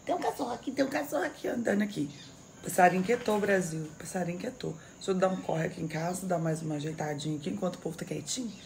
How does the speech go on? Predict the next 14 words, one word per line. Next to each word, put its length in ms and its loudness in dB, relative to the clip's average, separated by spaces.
E 60 0
ó, 60 4
a 40 4
ventosa, 540 2
ó, 60 0
tá 160 -8
sumindo. 500 -2
Sei 200 -2
que 80 -2
vocês 160 2
olham 200 12
do 100 4
dia, 400 12
ó, 100 8